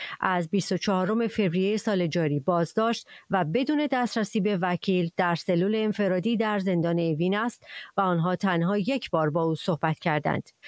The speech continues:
اولیویه وندکاستل دست کم بین سالهای دو هزار و پانزده تا دو هزار و بیست و یک مدیر بخش ایران در سازمان‌های بین‌المللی از جمله مدیر عملیات شورای پناهندگان نروژ در ایران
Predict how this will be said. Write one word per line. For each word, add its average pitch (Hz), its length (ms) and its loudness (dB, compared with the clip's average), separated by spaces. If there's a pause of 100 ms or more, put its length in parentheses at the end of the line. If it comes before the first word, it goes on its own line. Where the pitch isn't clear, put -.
(220)
اولیویه 214 440 2
وندکاستل 185 840 0
دست 196 240 0
کم 190 360 0
بین 190 240 2
سالهای 180 480 0
دو 175 120 0
هزار 170 260 2
و 170 40 0
پانزده 196 760 0 (200)
تا 262 220 2
دو 226 160 0
هزار 160 300 0
و 151 40 -2
بیست 160 240 -2
و 196 40 0
یک 226 300 0 (300)
مدیر 190 340 2
بخش 185 360 -2
ایران 196 600 0
در 254 140 0
سازمان‌های 196 600 0
بین‌المللی 165 680 0
از 226 160 -2
جمله 190 440 0
مدیر 185 360 0
عملیات 196 500 0
شورای 190 400 0
پناهندگان 170 680 0
نروژ 165 500 0
در 156 180 0
ایران 220 460 -2